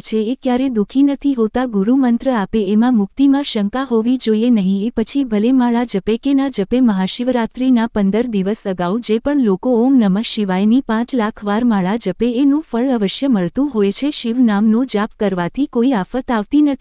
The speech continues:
શિવની ઉપાસનામાં શક્તિ રહેલી હોય છે. શિવ મહાપુરાણના મુખ્ય યજમાન અને આયોજન સમિતિના પ્રમુખ ઈશ્વરભાઈ પટેલે કહ્યું હતું કે સાત દિવસ ચાલનારી શિવ મહાપુરમ કથા તા દશાંશ પાંચ દશાંશ એક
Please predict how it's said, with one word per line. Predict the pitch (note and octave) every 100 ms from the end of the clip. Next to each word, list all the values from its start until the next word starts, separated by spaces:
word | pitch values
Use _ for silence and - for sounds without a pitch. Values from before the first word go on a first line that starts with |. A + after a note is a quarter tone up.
| C#4
શિવની | - G3 G3 A3+ C#4
ઉપાસનામાં | A#3 G3+ G3 - A#3+ C4+ A#3+
શક્તિ | - C4+ - D4+
રહેલી | D4 C4+ A3 F#3+
હોય | F#3 F3+ F3
છે. | F#3 E3 - _ _ _ _ _ _
શિવ | - - D#4 D#4
મહાપુરાણના | C#4+ C#4+ - C#4+ D4+ D4 C#4+
મુખ્ય | C4+ F#3 - C4
યજમાન | B3 G3+ G#3 G#3 B3 B3+
અને | C4 A#3+
આયોજન | F#3 F#3 G3+ C4+ C#4+
સમિતિના | - G#3 A3 C#4 C#4+ C#4
પ્રમુખ | - G#3 G3+ B3+ G#3
ઈશ્વરભાઈ | F#3+ - B3 C4+ G#3 G3 B3+
પટેલે | C4 C4 C4
કહ્યું | - G#3 A3 A#3+
હતું | G#3 B3+ C4+
કે | D#4
સાત | - A3 A#3+
દિવસ | B3+ B3+ C4+ -
ચાલનારી | G#3+ F#3+ G3+ A3+ C4+
શિવ | - A3 C4
મહાપુરમ | A3 G3 - G#3 A#3+
કથા | D4+ A3+ A3+ C4
તા | A3+ A3
દશાંશ | G3+ - G#3 C4 -
પાંચ | A#3+ C4+ -
દશાંશ | C4 - A#3+ G#3+ -
એક | F#3+ - E3 -